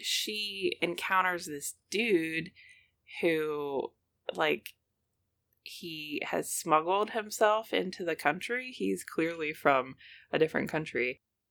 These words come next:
because of his looks and everything, and because he doesn't speak the language. And she's just like, "Oh,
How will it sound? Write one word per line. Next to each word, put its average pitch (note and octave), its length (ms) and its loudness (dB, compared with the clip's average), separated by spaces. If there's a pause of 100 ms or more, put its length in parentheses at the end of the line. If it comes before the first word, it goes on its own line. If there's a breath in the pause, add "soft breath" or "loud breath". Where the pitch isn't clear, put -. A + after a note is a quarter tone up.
(180)
because D#3 300 0
of C#3+ 80 2
his C#3+ 160 -6
looks D3+ 280 0
and D#3 80 -4
everything, C#3 380 0
and - 120 -2
because D3+ 240 -6
he D#3 100 0
doesn't D3 300 2
speak D3 220 0
the - 80 -6
language. D3+ 580 -2 (340 soft breath)
And E3+ 120 0
she's G#3+ 300 4
just F#3+ 220 2
like, D3 380 8
"Oh, F#3 500 2